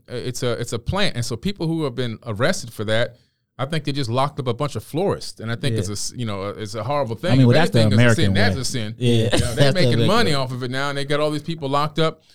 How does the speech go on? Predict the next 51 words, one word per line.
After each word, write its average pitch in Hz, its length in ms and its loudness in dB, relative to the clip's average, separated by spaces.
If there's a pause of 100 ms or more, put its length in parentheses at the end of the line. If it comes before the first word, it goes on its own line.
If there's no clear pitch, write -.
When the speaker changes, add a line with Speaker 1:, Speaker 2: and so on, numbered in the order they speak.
(100)
Speaker 1:
for 143 100 -14
selling 170 280 -2
plants. 214 280 -2
Speaker 2:
Forty 127 180 6
thousand 120 380 2
Speaker 3:
Right. 110 160 4
Speaker 2:
people 117 120 0
Speaker 3:
And, 120 80 4
Speaker 2:
still 120 260 4
incarcerated. 110 580 0
Speaker 3:
and 123 80 6
what, 127 100 6
Speaker 1:
Crazy. 127 180 2
Speaker 3:
what 135 100 4
about 123 300 4
your 110 80 6
diet? 107 320 4
What 107 120 0
type 107 180 0
of 98 100 -4
diet 95 320 2
do - 80 -2
you? 92 300 -4 (220)
Speaker 1:
I 156 80 -8
have 180 100 -4
a 156 60 -6
mixed 147 320 -4
diet. 110 220 0
I - 20 0
used 156 200 -4
to 160 60 -4
be 151 140 -2
a 127 60 -6
hundred 131 200 -8
percent 101 260 -12
vegan. 101 460 -10
Speaker 2:
Okay. 110 80 -8
Speaker 1:
Uh, 104 460 -2
I 101 260 -6
even 123 220 -6
tried 123 200 -4
raw, 104 280 -4
raw 117 240 -2
vegan 101 220 -6
for 101 100 -10
a 92 60 -6
long 92 180 -8
time. 87 200 -8
I 123 60 -4
started 147 300 -6
off 110 180 -8